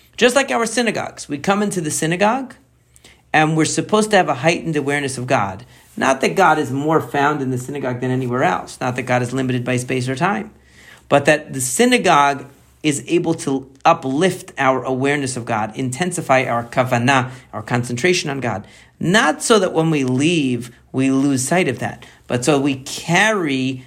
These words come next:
that impact with us when we go and engage in the rest of the world. We'll now see things differently. Ha-,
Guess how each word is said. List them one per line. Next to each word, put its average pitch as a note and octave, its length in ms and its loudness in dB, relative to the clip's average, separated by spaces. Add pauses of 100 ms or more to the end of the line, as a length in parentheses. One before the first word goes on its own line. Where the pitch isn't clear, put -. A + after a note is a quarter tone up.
(140)
that C3+ 300 2
impact B2+ 800 2
with E3 340 4
us C3 320 2
when C#3 180 -2
we C#3+ 100 -2
go C3 380 0
and C#3+ 140 -4
engage B2 760 -8 (180)
in D3+ 100 -2
the D3 80 0
rest A#2+ 240 -6
of C3 60 -4
the D3+ 60 -4
world. G3+ 400 0
We'll D3 320 -2
now C3 300 -2
see - 180 -4
things E3+ 200 -2
differently. - 400 0 (320)
Ha-, - 340 -2